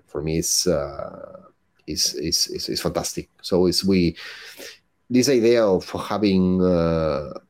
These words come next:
common goods, I mean, is, uh, these applications that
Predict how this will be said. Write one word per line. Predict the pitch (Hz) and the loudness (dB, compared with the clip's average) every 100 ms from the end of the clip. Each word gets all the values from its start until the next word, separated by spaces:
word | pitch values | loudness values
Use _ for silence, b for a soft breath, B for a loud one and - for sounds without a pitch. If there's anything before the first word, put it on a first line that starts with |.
| _ - | _ 0
common | 113 104 | 2 2
goods, | 95 78 - - | 2 -2 -4 -6
I | |
mean, | 87 78 | -2 -2
is, | 80 78 - | -2 -4 -2
uh, | 87 82 | -2 0
these | 90 - | 0 0
applications | 95 87 87 90 - 87 82 - | -4 -4 0 0 2 0 -2 -2
that | 78 76 | -4 -4